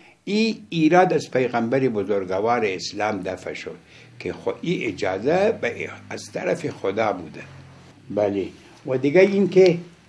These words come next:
فاسقی-، فاسقین خار و ذلیل شون. یک نوع ذلته که درخته را بریدن که اونا ببینن که کمی احساس حقارت کنن در باطن خود، که رفته بودن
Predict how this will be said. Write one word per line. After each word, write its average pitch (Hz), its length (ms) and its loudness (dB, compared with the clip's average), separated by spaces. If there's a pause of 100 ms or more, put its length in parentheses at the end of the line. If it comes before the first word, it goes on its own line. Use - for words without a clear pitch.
(220)
فاسقی-، 120 760 -2 (120)
فاسقین 170 920 0 (160)
خار 143 480 4
و 156 260 8 (160)
ذلیل 107 560 0
شون. 80 480 -8 (1080)
یک 107 180 2
نوع 113 280 0
ذلته 104 580 2
که - 240 -14 (880)
درخته 104 340 -4
را 120 160 2
بریدن 131 500 2
که - 100 -8
اونا 117 240 -2
ببینن 135 580 2 (400)
که - 140 -4
کمی 131 440 -2
احساس 117 600 -2
حقارت 101 600 -2
کنن 90 340 -6
در 85 180 -6
باطن 82 520 -8
خود، 82 260 -10 (580)
که 101 100 -8
رفته 98 300 -4
بودن 98 400 -4